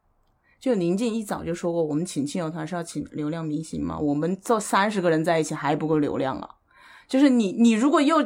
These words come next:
搞一个我为了流量，这些就更打脸。就是这不是说你，你是因为之前杨老师说的那些问题打脸，而是一个很直接的打脸。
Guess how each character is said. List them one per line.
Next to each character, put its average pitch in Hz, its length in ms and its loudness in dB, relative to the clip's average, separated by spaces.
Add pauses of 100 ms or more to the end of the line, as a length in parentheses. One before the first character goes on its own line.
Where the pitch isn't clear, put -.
搞 180 220 2
一 185 100 6
个 233 80 4
我 190 140 2
为 240 180 4
了 240 100 4
流 170 180 4
量， 226 120 2
这 240 100 2
些 233 120 2
就 240 80 0
更 381 280 4
打 151 200 0
脸。 160 240 -4 (320)
就 302 100 4
是 294 100 4
这 285 160 0
不 190 140 -2
是 254 160 0
说 247 180 4
你， 202 300 -2
你 160 240 0
是 170 180 -4
因 202 180 0
为 202 300 0 (600)
之 - 160 -4
前 165 240 0
杨 156 160 2
老 254 100 4
师 190 140 -2
说 170 160 4
的 165 80 4
那 170 140 2
些 170 80 2
问 190 240 0
题 156 160 -4
打 147 180 -2
脸， 156 160 2
而 180 140 0
是 247 180 -2
一 233 100 2
个 226 140 6
很 151 380 0
直 180 240 -2
接 220 160 2
的 196 120 2
打 123 200 -8
脸。 - 220 -12